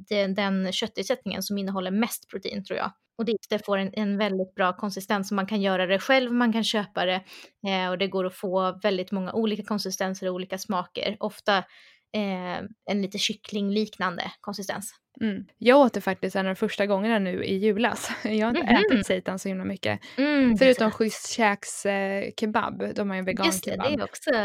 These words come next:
Speaker 1: eh, gjort på gluten. Mm.
Speaker 2: Ja, den är baserad på seitan. Ehm, och, men, men, men jag gjorde en, ehm, en, eh, vegan julskinka, eh,
Speaker 1: Mm.
Speaker 2: från, eh, ett recept från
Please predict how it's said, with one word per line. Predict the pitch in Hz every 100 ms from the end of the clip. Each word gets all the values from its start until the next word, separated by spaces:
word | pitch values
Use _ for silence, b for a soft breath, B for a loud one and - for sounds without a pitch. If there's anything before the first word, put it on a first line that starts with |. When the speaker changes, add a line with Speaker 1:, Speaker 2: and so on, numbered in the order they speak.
| 196 - -
Speaker 1:
eh, | - 208
gjort | 202 202 -
på |
gluten. | 208 - - 214 214
Mm. | 220
Speaker 2:
Ja, | 233
den | 240 226
är | 196
baserad | 196 190 190
på | 190
seitan. | 190 - 208 -
Ehm, | - 196 190 185 190 -
och, | 208 202 - 208
men, | 220 226
men, | 226 220
men | 233 220 233
jag | 240
gjorde | 247 247 220
en, | - 208 208 202
ehm, | 202 196 208 - B B B B
en, | - 202 196
eh, | 196 196 196
vegan | 214 233 220 190 190
julskinka, | 202 196 202 311 240 - - - B B B _ -
eh, | 202 226
Speaker 1:
Mm. | 220 202 202
Speaker 2:
från, | - 226 196 185 190
eh, | - 202 196 190
ett | 190 202
recept | 196 185 -
från | - 185